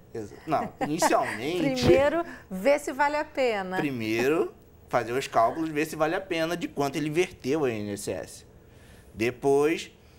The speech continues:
Speaker 1: pegar a carta de concessão da primeira aposentadoria, que é o que geralmente se costuma botar no processo, carta de concessão da aposentadoria, a comprovação desses pagamentos que foram feitos depois, nesse, no caso dele, período dos dez anos, fazer o cálculo,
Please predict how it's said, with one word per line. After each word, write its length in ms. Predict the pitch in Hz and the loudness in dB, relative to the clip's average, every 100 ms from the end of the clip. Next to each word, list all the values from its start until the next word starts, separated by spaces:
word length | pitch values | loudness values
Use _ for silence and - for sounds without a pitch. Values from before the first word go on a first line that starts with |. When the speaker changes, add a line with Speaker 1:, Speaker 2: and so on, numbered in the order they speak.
| - - | -20 -4
Speaker 1:
pegar 300 | 160 156 131 | -2 2 0
a 40 | |
carta 400 | 143 120 113 - | 0 -4 -4 -4
de 80 | 143 | -12
concessão 540 | - 104 104 101 98 139 | -12 -12 -10 -8 -4 -4
da 100 | 190 | -4
primeira 300 | 117 117 117 | -4 -4 -4
aposentadoria, 880 | 101 101 92 98 104 95 117 160 170 - - - - - | -6 -10 -10 -6 -6 -4 -4 -4 -6 -16 -20 -20 -20 -16
que 60 | |
é 20 | 85 | -14
o 40 | |
que 120 | - | -8
geralmente 580 | 98 98 92 95 120 - | -6 -6 -6 -6 -8 -8
se 140 | - | -12
costuma 440 | 92 104 - 113 127 | -12 -12 -8 -6 -4
botar 280 | 107 98 95 | -6 -6 -10
no 100 | 98 | -10
processo, 720 | 110 117 120 131 - - - - - - - | -10 -4 -2 -2 -4 -14 -20 -20 -20 -20 -4
carta 240 | - 104 110 | 0 0 -2
de 80 | 101 | -10
concessão 340 | 107 117 107 | -8 -8 -6
da 80 | 104 | -4
aposentadoria, 800 | 107 110 107 117 123 120 147 165 - - - | -4 -6 -4 -2 -2 0 0 -2 -10 -20 -4
a 120 | 113 | -2
comprovação 840 | - 165 - 165 165 - 131 143 - | 0 0 2 2 0 0 -2 -2 -6
desses 260 | - 113 - | -6 -4 -2
pagamentos 600 | 113 110 110 104 110 - | -2 -2 -2 -4 -4 -6
que 60 | - | -8
foram 200 | 107 101 | -8 -6
feitos 260 | 101 - | -8 -6
depois, 640 | 110 117 123 120 143 - | -6 -4 0 0 0 -4
nesse, 240 | - 95 101 101 | -10 -10 -10 -10
no 200 | 101 104 | -8 -6
caso 240 | 104 104 98 | -2 -2 -4
dele, 220 | 101 95 | -8 -8
período 400 | 104 101 101 98 | -8 -6 -8 -10
dos 180 | 107 101 | -8 0
dez 280 | 135 180 | 0 0
anos, 400 | 160 151 170 - - - - - - - - - | -2 -2 -4 -8 -16 -20 -20 -20 -20 -20 -20 -2
fazer 320 | - 143 127 | 0 2 -2
o 80 | 147 | -2
cálculo, 500 | 151 139 151 - | 2 2 2 -4